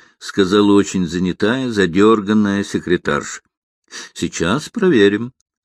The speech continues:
Она взяла стопку тех самых листков, которые вывешивались на двери, и дала половину Ромашкину. "Читайте".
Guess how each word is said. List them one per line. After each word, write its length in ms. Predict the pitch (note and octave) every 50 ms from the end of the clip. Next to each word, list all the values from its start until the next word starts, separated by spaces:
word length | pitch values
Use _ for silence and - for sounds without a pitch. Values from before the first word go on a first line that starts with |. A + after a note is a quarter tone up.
| _ - - - _
Она 260 | - F#2+ A2+ C#3+ E3 E3+
взяла 340 | D3+ F3 E3+ E3+ F#3+ F#3
стопку 540 | F3+ - - - F3+ F#3 F3+ - - E3+ E3+
тех 300 | E3 - - D#3+ D#3 -
самых 440 | - - E3 E3 E3 E3 D#3 - -
листков, 720 | B2 C3+ - - _ - - D3 D#3+ D#3 - - - - _ _
которые 460 | - - F2+ - F#2+ F#2 F#2+ F#2+ F#2+
вывешивались 800 | F#2 G#2 A2 A2+ A#2+ A#2+ A2 - - G#2 F2+ E2 D#2 D#2 - -
на 100 | D#2 C#2
двери, 340 | B1 - E2 G2 F3 G3 - - - - - - _ _ -
и 160 | - G#2+ A2+
дала 400 | G#2 G#2+ B2+ C#3 D3 D3 D3 C#3
половину 600 | - - C3 B2+ B2+ B2 A#2+ A#2+ A2+ G#2 G2 F2+ E2+
Ромашкину. 880 | F2+ G2 F#2+ G2 F#2+ E2+ D#2 - - - - B2+ C#3 D#3 F3 F3 - _ _ _ _ _ _ _ _ _ -
"Читайте". 680 | - - A#2+ E2+ - G2+ F2 D#2+ D2+ - - D#3 F3+